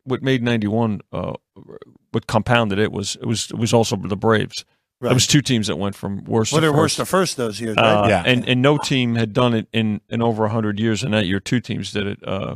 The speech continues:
Speaker 3: Well
Speaker 1: from, from the previous year. But
Speaker 3: <laughs>
Speaker 1: yeah, Chris, a, a lot of support for, for Minnesota,
Speaker 3: Always.
Speaker 1: but not quite as much as Chicago.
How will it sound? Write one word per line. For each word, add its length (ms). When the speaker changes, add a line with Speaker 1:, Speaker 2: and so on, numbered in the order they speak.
Speaker 3:
Well 100
Speaker 1:
from, 200
from 160
the 80
previous 460
year. 100
But 200
Speaker 3:
<laughs> 320
Speaker 1:
yeah, 180
Chris, 240
a, 60
a 280
lot 240
of 80
support 540
for, 360
for 180
Minnesota, 640
Speaker 3:
Always. 260
Speaker 1:
but 120
not 300
quite 220
as 120
much 360
as 440
Chicago. 840